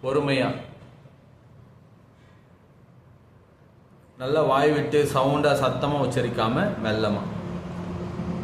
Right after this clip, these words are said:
அதுக்கப்புறம் நீங்க பயன்படுத்த வேண்டிய மணி, அந்த மணியின் ஒலியானது ரொம்ப அருமையான ஒலி உள்ள மணியாக நீங்க வீட்டுல வாங்கி வைக்கணும். சரியா? ஒவ்வொரு மந்திரத்துக்கும்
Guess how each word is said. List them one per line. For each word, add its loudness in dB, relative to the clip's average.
அதுக்கப்புறம் 2
நீங்க 2
பயன்படுத்த 2
வேண்டிய 4
மணி, 2
அந்த 0
மணியின் 4
ஒலியானது 4
ரொம்ப 4
அருமையான 4
ஒலி 4
உள்ள 2
மணியாக 2
நீங்க 0
வீட்டுல 0
வாங்கி 0
வைக்கணும். -6
சரியா? -2
ஒவ்வொரு 4
மந்திரத்துக்கும் 2